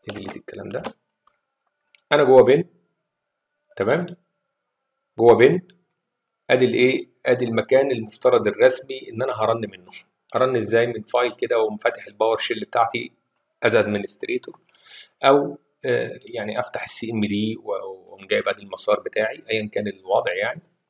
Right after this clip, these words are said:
بأي أسلوب ممكن أفتح من هنا كده، بس أنا هفتح من هنا عشان طبعا ال-، الخط بس متظبط. فأنا طبعا أدي المسار بتاعي، فأنا هعمل بس سي دي وأقوم مديله المسار عشان يبقى اتحول على المسار ده. خلاص هو بقى جوه سي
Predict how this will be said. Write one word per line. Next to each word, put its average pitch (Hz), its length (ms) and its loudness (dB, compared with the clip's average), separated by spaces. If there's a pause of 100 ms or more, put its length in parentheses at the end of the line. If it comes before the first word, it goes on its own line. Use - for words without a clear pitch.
(640)
بأي 101 360 -4
أسلوب - 480 -6
ممكن 107 220 -10
أفتح - 280 -14
من 95 100 -20
هنا 104 140 -6
كده، 101 140 -6
بس 101 180 -8
أنا 98 100 -8
هفتح - 240 -18
من 98 80 -20
هنا 101 100 -10
عشان 90 220 -10
طبعا 98 280 -4
ال-، 90 160 -16 (960)
الخط - 340 -4
بس - 320 -8 (120)
متظبط. 107 560 -2
فأنا 113 180 -6
طبعا 110 260 -2
أدي 113 100 -4
المسار 104 380 -2
بتاعي، 117 280 -4
فأنا 101 240 -6
هعمل 107 180 -4
بس 104 140 -6
سي - 240 -6
دي 104 320 -8 (320)
وأقوم 98 200 -2
مديله 107 280 -4
المسار 107 340 0
عشان 107 240 -2
يبقى 104 160 -4
اتحول 113 440 0
على 98 120 -2
المسار 98 300 -8
ده. - 120 -12
خلاص 127 300 0
هو 123 60 4
بقى 92 160 -2
جوه 104 140 -4
سي 104 460 -10